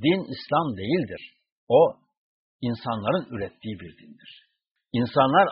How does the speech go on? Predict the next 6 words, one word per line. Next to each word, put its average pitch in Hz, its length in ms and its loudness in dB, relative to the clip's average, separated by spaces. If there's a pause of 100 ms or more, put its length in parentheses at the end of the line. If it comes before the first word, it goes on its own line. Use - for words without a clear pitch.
(100)
Allah'ın 120 720 2 (420)
kendilerine 120 500 0 (140)
emrettiği 123 460 -4 (100)
dini 120 340 -2 (320)
anlamış 113 440 -2 (100)
olsalardı, 98 600 -2